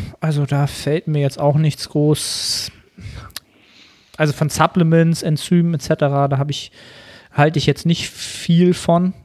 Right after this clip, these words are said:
äh, grad für die Verbesserung, äh, von, von Nährstoffen nicht unbedingt. Oder andere Nährstoffe, die noch nicht aufgenommen werden. Das gibt's ja auch so als Thematik immer. Hatten wir, glaub ich, auch schon mal.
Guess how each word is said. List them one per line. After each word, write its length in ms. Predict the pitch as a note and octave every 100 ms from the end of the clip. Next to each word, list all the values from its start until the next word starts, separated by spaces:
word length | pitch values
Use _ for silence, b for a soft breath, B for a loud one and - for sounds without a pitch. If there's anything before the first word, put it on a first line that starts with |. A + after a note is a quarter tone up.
| _
äh, 140 | - D3+
grad 220 | - C3+
für 140 | -
die 120 | C#3 C3
Verbesserung, 840 | - B2+ C3+ C#3 D#3+ D3+ D#3+ F#3+ -
äh, 140 | D#3+
von, 340 | - D#3 D3+ D3 B B B B B
von 200 | - D#3
Nährstoffen 640 | D3+ D#3+ - D#3+ D3+ D#3+ D#3+ -
nicht 260 | D3+ D#3 B3+
unbedingt. 520 | D#3+ D3+ D#3 D#3+ - B B B _ _ _ _ _ -
Oder 180 | - C3
andere 200 | D3 D3+
Nährstoffe, 400 | C#3+ C3+ D3 B2+
die 100 | C3
noch 100 | C#3+
nicht 220 | C#3 D3+
aufgenommen 520 | - D3 - D3+ D3 C#3+
werden. 220 | C#3+ C#3
Das 120 | C3
gibt's 200 | C#3+ -
ja 60 | C3+
auch 120 | C3
so 180 | - D3
als 220 | C#3+ -
Thematik 500 | - C#3+ C#3+ D#3 E3
immer. 240 | C#3+ C#3+ B B B B
Hatten 160 | - C#3
wir, 60 |
glaub 180 | C3+ C#3+
ich, 100 | -
auch 140 | D3
schon 180 | - D#3
mal. 200 | D3 C#3+